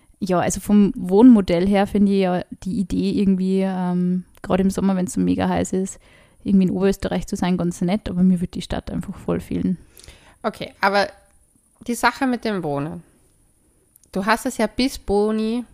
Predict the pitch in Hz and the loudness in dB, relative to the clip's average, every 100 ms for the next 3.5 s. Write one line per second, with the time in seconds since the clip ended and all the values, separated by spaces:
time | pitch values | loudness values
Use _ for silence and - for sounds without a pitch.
0 | - - - - - - 165 170 180 196 | -18 -18 -18 -16 -16 -6 -4 -2 0 0
1 | 254 202 180 208 185 _ - 208 - - | 4 4 4 -2 -4 _ -14 -14 -14 -10
2 | 180 196 190 185 - _ _ - 190 208 | -8 -6 -6 -10 -12 _ _ -12 -4 -2
3 | 311 381 165 - - | 0 -2 -4 -4 -2